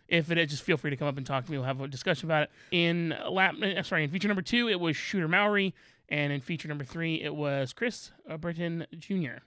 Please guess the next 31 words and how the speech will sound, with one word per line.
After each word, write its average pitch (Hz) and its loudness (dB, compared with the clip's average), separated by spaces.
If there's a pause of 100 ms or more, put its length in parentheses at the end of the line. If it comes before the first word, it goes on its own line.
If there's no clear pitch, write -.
(120)
Time 269 4
to 220 2
talk 208 2
about 160 4
the 175 -6
Fords. 170 4 (640)
If 147 -4
they're 233 8
not 302 6
my 247 2
favorite, 196 4 (400)
like, 170 4
besides 233 2
late 226 6
models, 175 2
in 240 2
order, 220 2
it 175 -2
usually 214 2
goes 151 2 (500)
late 214 4
models, 135 -2 (380)
right? 160 4
'Cause, 170 -6
uh, 185 2
you 180 -2
gotta 185 6
love 190 4
the 185 2
late 175 4
models. 143 0